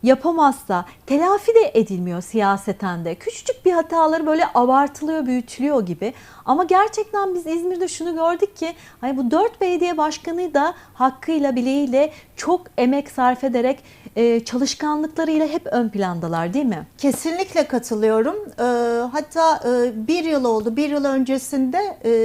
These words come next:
Speaker 2: Selçuk, e, Filiz Başkan'la da bir, e, toplantı yapmıştık. Kendisi de bizim toplantımıza teşrif etmişlerdi, sağ olsunlar. E, Karaburun Belediye Başkanımız da aynı şekilde. Onlarla da konuşmalarımızda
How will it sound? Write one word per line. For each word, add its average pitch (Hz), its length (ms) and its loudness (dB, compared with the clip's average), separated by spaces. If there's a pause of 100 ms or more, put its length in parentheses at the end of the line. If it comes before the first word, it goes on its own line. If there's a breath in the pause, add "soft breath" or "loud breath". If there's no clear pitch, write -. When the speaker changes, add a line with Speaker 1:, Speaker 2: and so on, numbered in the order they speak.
(760)
Speaker 2:
Selçuk, 285 460 -2 (460 loud breath)
e, 233 160 4
Filiz 285 320 0
Başkan'la 254 520 0
da 214 140 -2
bir, 220 260 0
e, 208 100 -4
toplantı 226 560 -4
yapmıştık. - 460 -8
Kendisi 233 360 -4
de 226 80 -4
bizim 220 180 -4
toplantımıza 226 840 -4 (100)
teşrif 233 340 -6
etmişlerdi, 196 560 -6
sağ 208 260 -4
olsunlar. 233 460 -4 (400 loud breath)
E, 233 300 2
Karaburun 269 420 0
Belediye 254 380 0
Başkanımız 240 500 -4
da 214 80 -4
aynı 202 220 -6
şekilde. 233 500 -6
Onlarla 262 500 2
da 240 60 0
konuşmalarımızda 233 960 -4